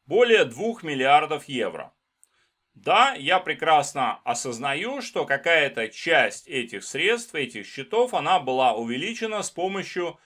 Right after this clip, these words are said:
кредитного плеча. Как мы знаем, а, в компании Гермес практиковался так называемый ломбардный займ или кредитное плечо, которое позволяло на семьдесят процентов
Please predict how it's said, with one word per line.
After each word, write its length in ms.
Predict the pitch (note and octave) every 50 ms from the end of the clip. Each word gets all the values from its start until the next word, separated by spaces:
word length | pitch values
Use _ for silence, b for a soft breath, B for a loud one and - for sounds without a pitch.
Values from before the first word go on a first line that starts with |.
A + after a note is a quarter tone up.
| b b b
кредитного 680 | - C#3+ C#3 C3+ B2+ D3 E3+ - - D#3+ C#3+ C3+ C3
плеча. 540 | B2 C3 C3 B2+ A2+ - C3 G#2+ D#2+ - _ _ _ _ _ _ _ _ _ _ _ _ _ _
Как 240 | - A#2 A2 - -
мы 140 | B2+ A#2+
знаем, 480 | A#2 C3 F#3 G#3 A3 A3 A3+ A3+ A3 - _ _ _ _ _ _ _
а, 240 | - - G#2+ G#2 G#2
в 80 | -
компании 500 | - C#3+ D3 D3 D3+ D3 C3+ A#2+ A#2 A2+
Гермес 460 | G#2+ A#2 B2 B2+ D#3+ G#3+ B3 A#3+ -
практиковался 840 | - - C#3 - - - B2+ B2 - B2+ C3+ E3 F#3+ G#3 F3+ - D3+ -
так 220 | - A2+ - -
называемый 560 | A#2 A2 G#2+ C3 D3+ E3+ F3 E3+ D#3 C#3 A#2+
ломбардный 760 | A#2 B2 C3 C#3 C#3 C#3 C#3+ C3 A#2 G2+ G#2+ G#2 G2 F#2+ - _ _ _ _ _ _ _
займ 640 | G#2+ G#2 B2+ E3+ G3+ A3+ A#3 A#3 A#3 A#3 A#3 _ _ _ _ _
или 460 | _ - A#2 A2+ G#2+ G2+ G2 F#2 F#2+ _ _ _ _ _ _ _ _
кредитное 600 | _ C#3 D3 D3+ C#3+ D#3+ D3+ A#2+ B2 B2 A2 G2+
плечо, 520 | - A#2 A#2+ C3 C3 - - A#3+ B3 A3+
которое 400 | G3+ D#3+ - - F#3 F3 E3 C#3+
позволяло 800 | - - A#2 A2 A#2 B2 C3 C#3 D#3 F3+ G3 G3+ G3 F#3 F3 - _ _ _ _ _ _ _ _ _ _ _
на 140 | B2+ C3 C3+
семьдесят 640 | C#3 - G3+ G#3 F#3 D#3 C3+ B2 - B2+ A2+ -
процентов 720 | - B2 B2+ B2+ - G3+ A3+ B3 B3 A#3 A#3 A3 - -